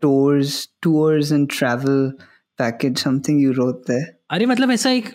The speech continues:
Speaker 2: कि हाँ, एक मैच तो जीतो आप, पर नेट रन रेट फ्री। <laughs> मतलब, आप ले जाओ नेट रन रेट भी, we have no shame, हमारी कोई सेल्फ रिस्पेक्ट नहीं, आप ले जाओ भाई। मतलब, बहुत ही खराब खेले, five losses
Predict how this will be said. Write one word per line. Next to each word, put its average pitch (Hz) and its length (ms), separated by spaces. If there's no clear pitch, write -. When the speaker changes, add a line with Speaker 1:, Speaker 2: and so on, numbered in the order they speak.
Speaker 2:
कि 196 160
हाँ, 180 340
एक 175 200
मैच 165 260
तो 214 120
जीतो 185 300
आप, 175 400
पर 180 80
नेट 156 360
रन 185 140
रेट 196 140
फ्री। 160 520
<laughs> 160 140
मतलब, - 600
आप 165 200
ले 151 280
जाओ 170 180
नेट 143 300
रन 147 200
रेट 143 200
भी, 147 320
we 160 80
have 160 200
no 170 140
shame, 160 580
हमारी 147 340
कोई 170 260
सेल्फ 156 320
रिस्पेक्ट 160 420
नहीं, 143 100
आप 139 140
ले 135 220
जाओ 127 240
भाई। 143 160
मतलब, 214 240
बहुत 147 260
ही 277 40
खराब 262 380
खेले, 160 200
five 170 400
losses 196 400